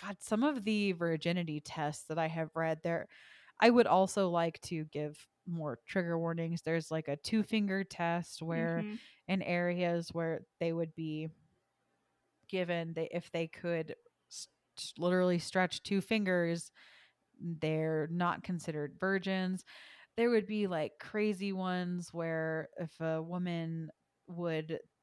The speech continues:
Speaker 1: they would hold, like, a thread above her, and if it would swing a certain, like, literally superstitious type things. Women
Speaker 2: Mm-hmm.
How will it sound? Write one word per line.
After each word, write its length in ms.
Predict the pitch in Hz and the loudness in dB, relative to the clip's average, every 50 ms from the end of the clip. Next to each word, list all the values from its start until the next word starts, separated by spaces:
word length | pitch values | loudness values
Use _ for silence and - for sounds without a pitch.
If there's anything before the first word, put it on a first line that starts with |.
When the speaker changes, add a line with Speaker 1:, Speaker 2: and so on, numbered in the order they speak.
| _ _ _ _ _ 180 170 - | _ _ _ _ _ -10 -4 0
Speaker 1:
they 160 | 190 185 180 | 2 2 2
would 340 | 175 175 175 165 160 160 - - _ _ _ _ _ - _ _ _ - - | 2 4 2 2 2 0 -4 -8 _ _ _ _ _ -20 _ _ _ -20 -18
hold, 340 | - - - 220 220 214 208 | -8 0 2 4 4 6 6
like, 160 | 208 196 - | 4 2 2
a 80 | 160 156 | 2 -4
thread 540 | 160 - - - 175 180 185 185 185 190 - | -4 -8 -8 -2 2 4 6 6 6 4 4
above 360 | - 185 170 185 180 180 - | 0 0 2 2 2 2 0
her, 240 | - 185 185 190 190 | 0 2 4 4 4
and 80 | 185 | 4
if 140 | 180 175 - | 2 2 0
it 80 | 185 - | 0 0
would 160 | 151 160 - | 0 -2 -2
swing 300 | - - - 190 185 185 | -4 -6 -2 -2 0 0
a 40 | 190 | 0
certain, 300 | - - 196 185 143 180 143 - - | 0 2 0 0 2 0 0 0 4
like, 180 | - 247 240 240 247 | 6 4 4 4 2
literally 680 | 247 254 254 240 247 240 233 226 220 208 208 196 190 - - - - - - - | 2 4 6 6 8 6 6 6 4 2 2 0 -2 -4 -6 -14 -20 -20 -18 -8
superstitious 840 | - - 262 233 - 190 165 - - 208 196 - - 175 160 - - | -2 0 0 0 0 -2 -4 0 4 4 4 4 4 0 -2 -2 -2
type 260 | - 175 165 165 - | 0 0 0 0 0
things. 300 | - 175 165 165 165 175 | -2 -2 0 0 0 2
Women 340 | 175 208 208 208 208 202 196 | 4 4 6 6 4 4 2
Speaker 2:
Mm-hmm. 180 | 208 208 - | 0 -2 -4